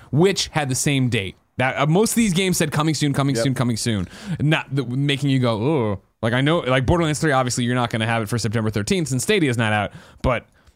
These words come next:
Speaker 1: is it gonna be a launch title for Stadia? Who knows? Just said, "Coming soon."
Speaker 2: Yeah.
Speaker 1: Wa-, Watch Dogs Legion, however, did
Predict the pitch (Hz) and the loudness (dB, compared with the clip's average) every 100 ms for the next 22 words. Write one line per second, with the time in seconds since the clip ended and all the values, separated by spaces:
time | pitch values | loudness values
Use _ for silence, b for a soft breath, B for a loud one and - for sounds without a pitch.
0 | _ - 135 131 131 110 104 120 - 131 | _ -2 0 0 2 0 0 0 0 0
1 | 110 143 151 170 170 175 143 117 92 - | 0 0 0 2 2 2 2 0 -2 -4
2 | 120 120 117 104 104 101 101 92 - 98 | -4 -2 0 -2 -2 -2 -4 -4 -4 0
3 | 147 131 156 170 196 156 139 127 123 117 | 0 2 2 2 0 0 0 0 0 0
4 | 104 104 101 123 113 | 0 0 -2 -2 -2